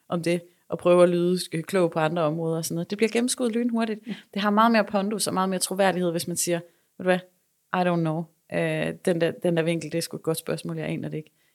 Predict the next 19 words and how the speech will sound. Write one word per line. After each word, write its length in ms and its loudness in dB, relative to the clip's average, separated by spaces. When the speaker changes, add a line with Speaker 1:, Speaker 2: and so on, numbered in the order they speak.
Speaker 1:
Jeg 80 -10
tjekker 240 -2
lige 100 -2
op 100 -6
på 100 -6
det." 120 -10
Altså. 260 -4
Speaker 2:
Præcis. 440 2
Det, 100 2
det 100 6
har 100 0
jeg 140 6
i 40 8
hvert 140 0
fald 260 0
meget 280 2
mere 160 0
respekt 420 -4
for, 160 -2